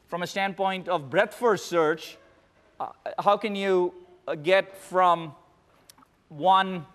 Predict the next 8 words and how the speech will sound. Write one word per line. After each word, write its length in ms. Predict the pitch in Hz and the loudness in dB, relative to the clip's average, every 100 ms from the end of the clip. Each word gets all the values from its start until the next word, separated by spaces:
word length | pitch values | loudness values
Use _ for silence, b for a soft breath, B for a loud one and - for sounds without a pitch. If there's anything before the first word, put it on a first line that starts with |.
| b b b b b b b _ | b b b b b b b _
source 500 | - 214 202 202 - | -4 2 4 2 -2
to 220 | - 180 | -2 2
a 60 | 170 | 4
destination 880 | 165 175 180 175 220 214 196 175 170 - _ _ | 2 0 -4 -4 -4 -2 -4 -4 -8 -18 _ _
by 160 | 165 170 | 0 2
doing 340 | 180 196 165 | 2 -2 2
bidirectional 880 | 175 196 180 180 208 208 208 190 160 | 2 4 0 2 0 0 -2 -2 2
Dijkstra? 640 | 165 156 - - 151 160 | 2 0 -2 -6 -2 -2